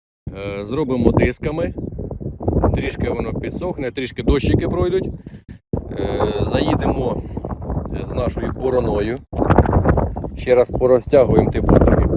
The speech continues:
щоб не було. Вирівняємо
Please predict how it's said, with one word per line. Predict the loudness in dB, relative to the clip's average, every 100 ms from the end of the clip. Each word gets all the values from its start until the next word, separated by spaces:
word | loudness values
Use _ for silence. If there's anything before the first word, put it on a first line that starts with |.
| 4 4
щоб | 2
не | 0
було. | 2 4 4 4 2 -2 -10 -12 _ -14 -12
Вирівняємо | -10 -8 -2 0 2 0 0 -2 -4